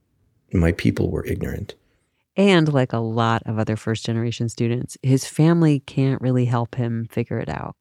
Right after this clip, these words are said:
Speaker 1: My cousins asked me, "Why don't I get a real job?" And, and other people kind of had that impression too. You know, they thought it was just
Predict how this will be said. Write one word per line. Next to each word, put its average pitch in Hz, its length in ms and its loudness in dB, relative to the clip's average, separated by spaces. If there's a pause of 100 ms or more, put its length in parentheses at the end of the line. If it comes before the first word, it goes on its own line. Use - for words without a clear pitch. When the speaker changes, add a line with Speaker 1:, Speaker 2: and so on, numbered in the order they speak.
(380)
Speaker 1:
My 95 160 6
cousins 95 640 4
asked 90 340 2
me, 90 320 2 (460)
"Why 87 160 6
don't 78 160 4
I - 80 0
get 90 140 2
a 73 40 2
real 80 220 2
job?" - 360 -4 (720)
And, 78 420 2 (200)
and 117 140 10
other 139 160 8
people - 280 -2
kind 82 180 4
of 80 80 0
had 80 240 2
that 78 340 0 (180)
impression 76 480 0
too. 110 180 2
You 92 120 0
know, 76 140 0
they 78 140 2
thought 80 280 0
it - 100 0
was 85 200 -2
just - 280 -4